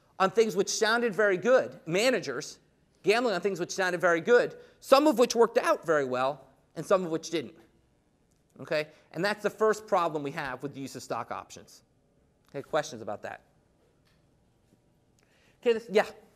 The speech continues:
Speaker 2: about using a package of options, like, number of stock options at a hundred, taking some of the, um, bonus or salary, like, a package of stock options at ninety and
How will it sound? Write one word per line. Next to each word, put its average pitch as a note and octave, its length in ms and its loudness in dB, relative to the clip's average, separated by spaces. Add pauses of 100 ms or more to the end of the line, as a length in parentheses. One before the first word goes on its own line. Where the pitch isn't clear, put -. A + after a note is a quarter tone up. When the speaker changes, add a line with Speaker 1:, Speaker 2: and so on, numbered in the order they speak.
(500)
Speaker 2:
about - 200 -20
using E3 200 -20
a - 200 -20
package - 360 -20
of - 60 -20
options, - 500 -20
like, - 160 -20 (480)
number A2+ 240 -20
of A2+ 120 -20
stock A2 280 -20
options - 360 -20
at - 80 -20
a - 120 -20
hundred, - 600 -20 (400)
taking - 80 -20 (440)
some - 200 -20
of - 120 -20 (600)
the, - 120 -20
um, - 200 -20 (560)
bonus - 320 -20
or - 160 -20
salary, G#2 320 -20 (160)
like, - 80 -18
a - 320 -20
package - 240 -20
of - 120 -20
stock - 280 -20
options - 400 -20
at - 200 -20
ninety - 200 -20
and - 160 -20